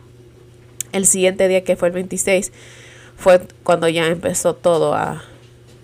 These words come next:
a en realidad, o sea, empezamos a sentir el, el,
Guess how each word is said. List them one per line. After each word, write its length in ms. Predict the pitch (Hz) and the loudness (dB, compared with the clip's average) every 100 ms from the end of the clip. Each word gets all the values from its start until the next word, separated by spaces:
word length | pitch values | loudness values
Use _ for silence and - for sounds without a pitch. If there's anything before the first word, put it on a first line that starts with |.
| - - - - - - - - - - - - - | -20 -20 -20 -20 -20 -20 -20 -20 -20 -20 -20 -18 -4
a 140 | 165 | -2
en 40 | |
realidad, 540 | 165 160 160 165 160 156 | 0 0 -2 -2 0 0
o 40 | |
sea, 160 | 160 160 | -2 -4
empezamos 580 | 147 165 165 170 160 180 | -6 -8 -6 -4 -2 -4
a 60 | |
sentir 480 | 180 170 175 160 160 - - | -8 -8 -6 -6 -6 -12 -14
el, 340 | 151 151 147 - | -10 -8 -8 -8
el, 420 | 156 147 151 | -8 -6 -8